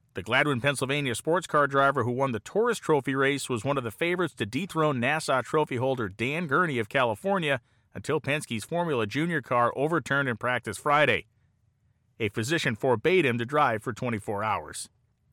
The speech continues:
As it turns out, Penske wasn't the only one who would make headlines for interesting reasons. The actual race winner in nineteen sixty-two was Welshman Innes Ireland. Ireland was a famously scrappy, hardcore, and fender-banging Brit managed to win, caused controversy,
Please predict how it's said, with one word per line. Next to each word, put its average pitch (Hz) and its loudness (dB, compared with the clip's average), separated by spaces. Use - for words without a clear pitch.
As 131 0
it 123 -6
turns 214 0
out, 135 4
Penske 180 -2
wasn't 143 0
the 123 -2
only 160 2
one 117 2
who 123 0
would 123 0
make 123 2
headlines 120 0
for 120 -2
interesting 123 -4
reasons. 117 -4
The 123 0
actual 180 0
race 143 2
winner 120 -2
in 98 -2
nineteen 156 -4
sixty-two 143 -2
was 104 0
Welshman 143 0
Innes 185 -2
Ireland. 147 0
Ireland 143 2
was 120 0
a 110 0
famously 147 -2
scrappy, 135 0
hardcore, 139 2
and 104 0
fender-banging 139 0
Brit 160 0
managed 165 0
to 123 0
win, 214 -2
caused 127 2
controversy, 180 0